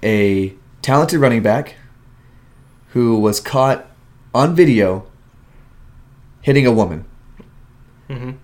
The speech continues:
Speaker 1: Now, what I will say is, the major difference is the Ray Rice incident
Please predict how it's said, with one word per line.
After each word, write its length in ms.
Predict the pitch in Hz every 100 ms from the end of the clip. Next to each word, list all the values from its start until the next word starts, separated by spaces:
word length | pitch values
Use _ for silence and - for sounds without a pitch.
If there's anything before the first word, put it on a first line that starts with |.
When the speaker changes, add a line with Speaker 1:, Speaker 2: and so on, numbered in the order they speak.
| -
Speaker 1:
Now, 220 | 113 110
what 100 | 95
I 80 | 92
will 220 | 104 139
say 300 | 156 123 98
is, 360 | 90 90 113 - - - - - -
the 80 | 104
major 320 | 113 180 151
difference 480 | 117 113 110 104 -
is 220 | 113 104
the 100 | 107
Ray 220 | 113 147
Rice 260 | 143 143 147
incident 400 | 147 147 170